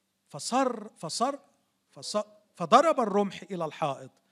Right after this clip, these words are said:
فهرب داود ونجا تلك الليلة." أنا أعتقد أن كتير مننا سمع هذه القصة بدل المرة مرات، وأنا أصدقها،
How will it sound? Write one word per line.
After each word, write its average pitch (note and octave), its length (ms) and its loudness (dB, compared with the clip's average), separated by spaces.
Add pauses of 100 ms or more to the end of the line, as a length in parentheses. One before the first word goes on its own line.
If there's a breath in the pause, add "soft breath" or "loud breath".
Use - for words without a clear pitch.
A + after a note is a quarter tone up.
(200)
فهرب F3 420 -4
داود D3+ 440 -6
ونجا C#3 400 -12
تلك C3 580 -10 (540)
الليلة." G2 500 -20 (1000 soft breath)
أنا C4+ 140 4
أعتقد G#3 400 -2
أن F#3+ 140 -6
كتير F#3+ 400 -4
مننا E3 380 -6
سمع D3+ 380 -10 (1080)
هذه A#3 300 -4
القصة F#3 440 -6
بدل E3 300 -4
المرة C#3+ 640 -4
مرات، C#3 580 -4 (140)
وأنا G#3+ 360 -6
أصدقها، C3+ 720 -14